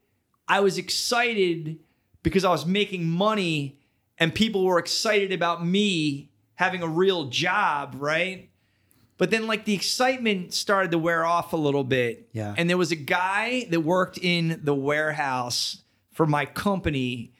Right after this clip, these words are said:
Speaker 1: who would see me at shows all the time. Like, I was always going to, to shows, right? He's like, "Hey, man, like, I'm in a band. You know, do you think you could help me out? Like, you're good with people. I see you at shows all the time."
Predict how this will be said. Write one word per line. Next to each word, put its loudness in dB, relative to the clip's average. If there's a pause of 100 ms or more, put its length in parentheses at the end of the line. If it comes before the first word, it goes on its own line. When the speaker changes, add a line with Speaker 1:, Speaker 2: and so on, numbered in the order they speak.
Speaker 1:
who 0
would 2
see 0
me 2
at -4
shows 2
all 0
the -6
time. -2
Like, -2
I 2
was 0
always 2
going -4
to, -10
to 0
shows, 0
right? -2 (200)
He's 0
like, 0
"Hey, 0
man, -4
like, -4 (280)
I'm 2
in 4
a 0
band. 0 (280)
You 4
know, -4
do 2
you 2
think -2
you -4
could -2
help -2
me 2
out? 0
Like, 0
you're 6
good 4
with -2
people. 0
I 2
see -2
you 4
at -2
shows 2
all -2
the -4
time." -6